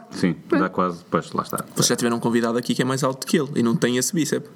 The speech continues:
Speaker 2: Não tem esse bíceps.
Speaker 1: Não, não, não.
Speaker 2: Esse bíceps não
Speaker 1: Aliás,
Speaker 2: existe.
Speaker 1: só a cabeça dele deve dar para aí seis ou sete bí-, bíceps.
Speaker 3: Pois.
Speaker 1: Sim.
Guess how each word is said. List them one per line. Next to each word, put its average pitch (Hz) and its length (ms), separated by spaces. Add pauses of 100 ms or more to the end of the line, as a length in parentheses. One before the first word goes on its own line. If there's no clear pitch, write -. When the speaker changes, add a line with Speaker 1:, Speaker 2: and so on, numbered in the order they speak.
Speaker 2:
Não 302 160
tem 349 80
esse 311 160
bíceps. 277 260
Speaker 1:
Não, 101 140
não, 95 180
não. 175 140
Speaker 2:
Esse 247 220
bíceps 254 520
não 240 140
Speaker 1:
Aliás, 226 240
Speaker 2:
existe. 131 240
Speaker 1:
só 113 80
a 104 40
cabeça 107 340
dele 107 160
deve 110 160
dar 110 100
para 117 140
aí 113 80
seis 113 260
ou 113 60
sete 113 260
bí-, 101 140
bíceps. 92 560
Speaker 3:
Pois. 156 360 (800)
Speaker 1:
Sim. 85 220